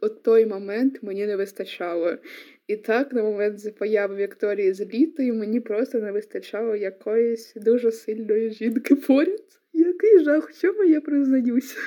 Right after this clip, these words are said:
Який жах все ж таки, а?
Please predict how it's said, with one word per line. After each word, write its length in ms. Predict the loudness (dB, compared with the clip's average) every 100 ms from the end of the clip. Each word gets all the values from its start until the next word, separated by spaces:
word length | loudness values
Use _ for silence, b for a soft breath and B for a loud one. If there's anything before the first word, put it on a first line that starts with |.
| -12 _ B B B B B B _ -16 -8 -6 -6 -12 -10 0
Який 420 | 0 0 -2 -2
жах 220 | -2 -10
все 180 | -14 -16
ж 140 | -16
таки, 240 | -16 -12 -8
а? 160 | -8